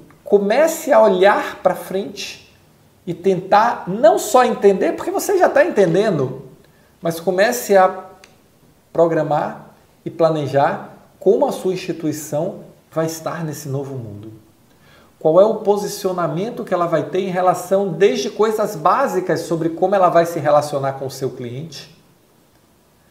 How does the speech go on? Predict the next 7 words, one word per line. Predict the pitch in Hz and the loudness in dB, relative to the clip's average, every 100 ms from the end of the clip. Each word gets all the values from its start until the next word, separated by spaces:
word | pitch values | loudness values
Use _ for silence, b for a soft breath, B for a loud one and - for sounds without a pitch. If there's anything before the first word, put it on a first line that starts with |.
| b b b | b b b
a | 143 | -10
coisas | 139 185 185 180 | 0 2 2 0
um | 185 | -4
pouquinho | 185 185 180 - 370 415 403 415 - - | -2 -2 -2 -4 -2 0 0 -2 -12 -6
mais | 170 190 | -2 -2
sofisticadas | 185 175 185 - 165 165 208 262 269 | -2 -6 -8 -8 -8 -4 -4 -2 -4
sobre | - - 180 160 160 160 - | -8 -2 -2 0 -2 -4 -14